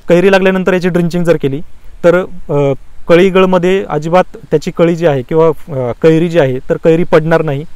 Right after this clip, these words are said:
फुलावस्थेमध्येच मारलेलं चांगलं, म्हणून फुलावस्थेत मारा म्हणजे पुढं अडचण येणार नाही. तर जी कैरी आहे ही कैरी जास्त फुगेल,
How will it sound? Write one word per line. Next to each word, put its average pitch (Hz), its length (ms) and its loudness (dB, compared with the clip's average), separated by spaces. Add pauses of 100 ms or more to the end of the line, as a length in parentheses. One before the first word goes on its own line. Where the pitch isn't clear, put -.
(340)
फुलावस्थेमध्येच 170 760 2
मारलेलं 165 380 2
चांगलं, 147 300 -2 (340)
म्हणून 156 180 0
फुलावस्थेत 170 440 2
मारा 160 220 0
म्हणजे 151 200 -2
पुढं 156 220 0
अडचण 151 260 2
येणार 120 180 -4
नाही. 101 140 -6 (580)
तर 170 80 4
जी 170 140 0
कैरी 202 340 4
आहे 139 320 2
ही 160 140 0
कैरी 190 340 2
जास्त 165 320 0
फुगेल, 156 380 0